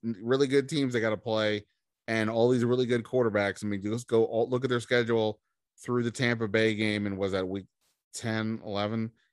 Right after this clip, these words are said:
It is insane the quarterbacks they, they have to face. And by the time they get to division,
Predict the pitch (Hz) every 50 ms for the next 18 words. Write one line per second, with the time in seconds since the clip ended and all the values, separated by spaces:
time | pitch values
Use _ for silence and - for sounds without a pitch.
0 | _ _ _ _ _ _ _ - 135 131 120 110 101 101 101 101 92 - - 131
1 | 123 117 110 104 104 101 104 101 104 - - - 117 113 110 101 104 104 104 98
2 | - - - - 101 98 98 95 98 - 104 98 104 104 101 95 - - 87 -
3 | - 101 95 92 - - 95 92 95 87 - 113 107 104 107 95 101 104 101 -
4 | 95 95 101 95 107 110 104 107 107 107 104